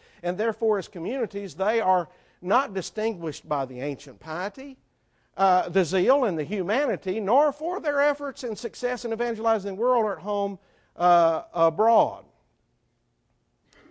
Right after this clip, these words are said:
So he says, "From a full survey of the premises of ecclesiastical history." In other words, we've taken a look at the whole history of, of Reformation and,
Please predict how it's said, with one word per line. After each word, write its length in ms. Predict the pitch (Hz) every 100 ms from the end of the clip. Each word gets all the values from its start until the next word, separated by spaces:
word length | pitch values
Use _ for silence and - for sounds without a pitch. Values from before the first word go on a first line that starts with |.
| _ _ _ _
So 180 | 226 220
he 100 | 226
says, 320 | - 233 202
"From 220 | 202 175
a 20 |
full 280 | - 294 311
survey 580 | - 262 226 156 156 185
of 120 | 160
the 80 | 165
premises 540 | 247 262 254 247 185
of 100 | 160
ecclesiastical 800 | 180 - 220 214 196 208 - 185
history." 220 | 151 - 113
In 60 |
other 160 | 156 165
words, 240 | 170 151 - _ -
we've 240 | 254 262
taken 300 | 240 208 170
a 100 | 147
look 380 | 160 190 196 147
at 120 | 131
the 100 | 123
whole 420 | 120 202 214 214
history 720 | 170 190 180 - 185 180 185 _ _ _ -
of, 540 | 143 135 123 120 117 _ _ _ _
of 400 | 131 120 117 110 _ _ _ _ _ _
Reformation 1080 | 113 147 196 185 185 185 196 - 190 175 170
and, 180 | 139 226